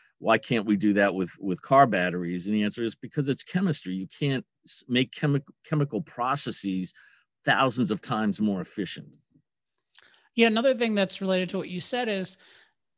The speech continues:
Speaker 2: like, I, I'm very skeptical of a lot of these numbers. The, so one thing is we know that people, that the automakers are having losses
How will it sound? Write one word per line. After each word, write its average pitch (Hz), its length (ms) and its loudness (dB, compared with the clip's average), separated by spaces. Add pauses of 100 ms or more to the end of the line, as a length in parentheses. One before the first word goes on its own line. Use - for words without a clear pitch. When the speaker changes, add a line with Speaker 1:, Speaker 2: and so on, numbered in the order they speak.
(300)
Speaker 2:
like, 233 300 0
I, 226 140 2
I'm 240 180 2
very 311 260 2
skeptical 202 720 0
of 170 80 2
a 170 60 -2
lot 170 180 2
of 170 80 0
these 175 220 0
numbers. 160 680 -2
The, - 300 -8
so 233 160 2
one 240 260 0
thing 254 200 -2
is 185 240 2
we 180 180 0
know 220 200 6
that 233 160 -2
people, 185 280 -4
that 175 220 2
the - 80 -4
automakers 175 500 2
are 160 120 -4
having 170 400 0
losses - 600 0